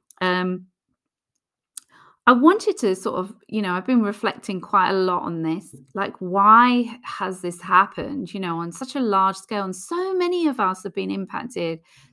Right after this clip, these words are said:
So many of us have been triggered. It's been hard,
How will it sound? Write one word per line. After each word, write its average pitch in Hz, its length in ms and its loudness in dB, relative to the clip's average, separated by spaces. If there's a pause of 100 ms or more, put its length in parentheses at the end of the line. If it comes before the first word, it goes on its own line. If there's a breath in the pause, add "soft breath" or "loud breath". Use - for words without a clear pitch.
So 220 260 -2
many 214 320 -2
of 202 80 -10
us 208 140 -12
have 214 100 -18
been 185 180 -8
triggered. 180 640 -8 (480)
It's 247 140 -4
been 285 240 2
hard, 247 680 0